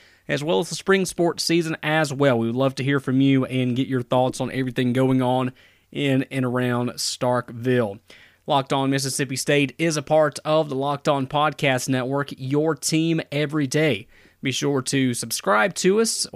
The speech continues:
however you get your podcast, whether it's Google Podcast, Apple Podcast, Spotify, no matter how you're listening to us today, be sure that you subscribe to us. Be sure to leave us a rating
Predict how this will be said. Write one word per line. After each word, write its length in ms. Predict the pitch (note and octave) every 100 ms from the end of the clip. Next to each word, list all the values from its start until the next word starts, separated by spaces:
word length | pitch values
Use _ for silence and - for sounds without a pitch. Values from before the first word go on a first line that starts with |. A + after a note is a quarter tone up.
| C#3
however 320 | D3+ D#3+ D3+
you 140 | D#3+
get 160 | E3 D#3
your 100 | C#3
podcast, 680 | - D3 D3 - D3 D#3 -
whether 160 | B2+
it's 160 | A2 -
Google 240 | E3+ E3+
Podcast, 720 | E3 D#3+ D3+ - D3+ D3 C#3 C#3
Apple 240 | C#3+ C3+
Podcast, 640 | D3 C#3 C3 C#3+ C3+ B2+
Spotify, 500 | - C3 C3 - C3
no 80 | C3
matter 140 | C3+
how 100 | C3+
you're 160 | E3 C3+
listening 280 | C#3+ C3+ B2
to 120 | C#3
us 80 | B2+
today, 380 | B2+ B2+ B2 C3 - - _ _ -
be 100 | C#3
sure 460 | - D3+ D3 C3+
that 340 | - B2+ C3 B2
you 160 | B2+
subscribe 720 | B2 A2+ - - C3 B2+ A#2+
to 180 | - C3+
us. 120 | C3
Be 100 | -
sure 160 | B2+ C3+
to 80 | B2+
leave 160 | C3
us 140 | A#2+ -
a 40 |
rating 460 | B2 C3+ C#3+ C#3+